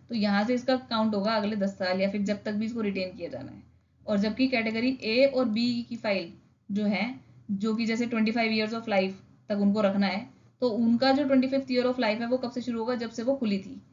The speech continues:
तो सपोज ए फाइल कोई खुली थी ट्वेंटी ट्वेंटी थ्री में और यहाँ से उसके ट्वेंटी फ़ाइव years count होंगे category ए की file के। Similarly B की file के भी ऐसा ही होगा। तो यानी सी category की जो files हैं उनकी year of closing से count किया जाता है year of review, और category ए और B की फाइलों का year of opening से count किया जाता है।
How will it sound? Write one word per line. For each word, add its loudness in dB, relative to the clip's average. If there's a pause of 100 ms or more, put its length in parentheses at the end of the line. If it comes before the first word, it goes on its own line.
(260)
तो -8
सपोज -2
ए 0
फाइल 0
कोई -4
खुली -2
थी -2
ट्वेंटी -2
ट्वेंटी -4
थ्री -4
में -2 (480)
और 2 (1200)
यहाँ 4
से 8
उसके 8
ट्वेंटी 0
फ़ाइव -2
years -6
count -6
होंगे -12
category -12
ए -14
की -20
file -20
के। -12
Similarly 2
B 4
की -8
file -4
के -10
भी -8
ऐसा -12
ही -10
होगा। -16 (300)
तो 0
यानी 4
सी 2
category 0
की -2
जो -2
files 2
हैं 0
उनकी 0
year -4
of -14
closing 0
से -6
count 0
किया -2
जाता -2
है -2
year 0
of -6
review, -8
और -4
category -2
ए -2
और -4
B -4
की -10
फाइलों -4
का -6
year -2
of -4
opening 0
से -4
count -10
किया -12
जाता -16
है। -20